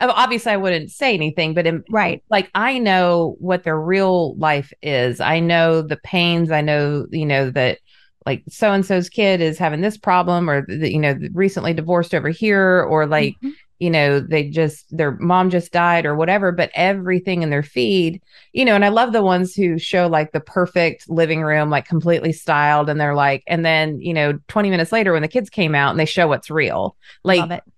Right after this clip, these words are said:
Speaker 1: more of
Speaker 2: Love
Speaker 1: that.
Speaker 2: it.
Speaker 1: <laughs>
Speaker 2: Yes, yes. 'Cause we don't want to, because what that can foster, and God love, I have really good friends who are influencers too, and God love 'em.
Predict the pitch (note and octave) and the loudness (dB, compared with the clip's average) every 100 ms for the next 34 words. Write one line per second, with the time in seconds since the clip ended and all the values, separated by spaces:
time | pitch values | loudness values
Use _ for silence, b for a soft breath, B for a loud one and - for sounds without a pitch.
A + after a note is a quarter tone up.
0 | _ F3+ G#3 G3 F3 G2+ - A#3+ B3+ - | _ 2 4 4 4 0 -2 -4 0 2
1 | G#3+ B3 A#3 F#3 B3+ B3 G3+ - B B | 2 4 2 -2 -4 -2 0 -4 B B
2 | B - A4 A#4 B4 B4+ F4+ F4+ F#4+ - | B -6 -4 0 0 0 -2 -2 -2 0
3 | C#4 E4 C#4+ B3+ D4+ D4 A#3+ - G3+ F3+ | -2 -2 -4 -4 -4 -4 -10 -2 -2 0
4 | - G#4 C5+ - E3+ E3+ E3 b b b | 0 -2 -2 -8 -6 -6 -8 b b b
5 | C#4 F4 E4+ E4 B3+ A#3+ A#3+ C4+ C4+ B3 | 0 2 2 2 2 0 2 2 2 0
6 | B3+ D4 C4+ C#4+ D4 C#4+ - C4 B3 A#3+ | 0 -2 0 0 0 -2 0 -2 0 -2
7 | - B3 G3 A#3 A3+ A3 D#3+ | 0 0 2 0 0 0 -2